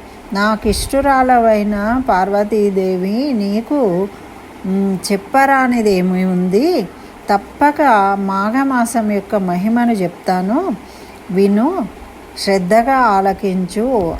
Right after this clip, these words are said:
అని చెప్తూ సూర్యుడు మకరాశిలో ఉండగా మాఘమాసంలో ప్రాతకాల స్నానం చేసిన వారు పాప విముక్తులవుతారు,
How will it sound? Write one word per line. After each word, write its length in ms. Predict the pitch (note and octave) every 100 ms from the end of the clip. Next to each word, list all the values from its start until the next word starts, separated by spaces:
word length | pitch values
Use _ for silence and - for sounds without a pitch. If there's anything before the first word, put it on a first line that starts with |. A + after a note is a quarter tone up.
| -
అని 220 | F3+ A3+ A3+
చెప్తూ 500 | F3 - - D#3+ E3+ E3 - - - - - A3+
సూర్యుడు 460 | A#3 D4+ F4 E4
మకరాశిలో 960 | D4+ B3 B3+ B3+ C4 B3 B3 A3 A3 G#3+
ఉండగా 800 | G#3 F#3+ F#3 F3+ F3+ F3 E3+ - - - - - F#3
మాఘమాసంలో 1200 | F#3 G#3 B3 D4 C4+ A#3 A3 A3 G3+ F#3+ F#3 F#3 G#3
ప్రాతకాల 760 | G3 A3 C#4+ C#4 - A3+ G#3+
స్నానం 640 | G#3 - F3+ F#3 A3+ B3+ A3
చేసిన 400 | G3+ G3 G3+ F#3
వారు 480 | F3+ E3+ E3+ B3 -
పాప 300 | A3+ G3+ G#3+
విముక్తులవుతారు, 1500 | C#4+ B3 A3 G#3+ G#3 G3+ F#3 F3 F3 F3 E3+ E3 A3 F4+